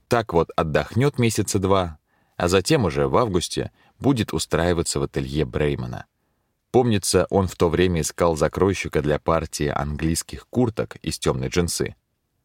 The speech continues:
Павлу хорошо помнились ярлычки на этих куртках, одна из которых была подарена ему на день рождения — кажется, на совершеннолетие. Made in Anglia. И выпендривался перед приятелями в ней,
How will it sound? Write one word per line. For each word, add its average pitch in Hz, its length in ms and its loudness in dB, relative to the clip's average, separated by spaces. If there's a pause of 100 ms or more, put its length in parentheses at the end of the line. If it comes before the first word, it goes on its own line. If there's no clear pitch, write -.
(440)
Павлу 123 260 4
хорошо 95 420 2
помнились 85 640 0
ярлычки 82 500 -2
на 80 80 0
этих 69 300 -6
куртках, - 520 -8 (560)
одна 98 260 2
из 95 80 -4
которых 98 360 2
была 82 220 2
подарена 78 500 0
ему 71 220 -2
на 76 120 0
день 78 220 -2
рождения — 85 640 -2 (360)
кажется, 82 380 0
на 78 260 0
совершеннолетие. 85 1040 -2 (680)
Made 101 460 0
in 87 280 -2 (260)
Anglia. 73 580 -2 (880)
И 110 140 2
выпендривался 120 760 2
перед 98 240 0
приятелями 87 640 2
в 65 80 -6
ней, 73 360 -6